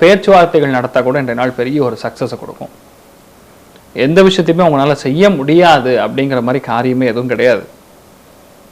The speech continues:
அதனால கண்டிப்பா இன்றைய நாளை பொறுத்த வரைக்கும் மிகுந்த வெற்றியையும் செல்வத்தையும் கொடுக்கக்கூடிய அற்புதமான நாள். தெய்வ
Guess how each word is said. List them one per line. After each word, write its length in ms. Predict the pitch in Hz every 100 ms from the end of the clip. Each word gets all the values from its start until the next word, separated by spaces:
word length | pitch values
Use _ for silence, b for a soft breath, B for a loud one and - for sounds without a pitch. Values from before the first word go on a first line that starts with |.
| _
அதனால 220 | - 117 127
கண்டிப்பா 320 | 120 135 147 160
இன்றைய 160 | 123 131
நாளை 120 | 151 151
பொறுத்த 200 | 123 127
வரைக்கும் 220 | 135 143
மிகுந்த 260 | 123 170 170 101 - 123
வெற்றியையும் 560 | 123 202 208 202 - - - -
செல்வத்தையும் 560 | 147 180 202 170 160 151
கொடுக்கக்கூடிய 420 | 120 117 113 120
அற்புதமான 380 | 101 - 101 95 95
நாள். 140 | - - _ _ - - - - - - _ _ _ - - - 120
தெய்வ 200 | 143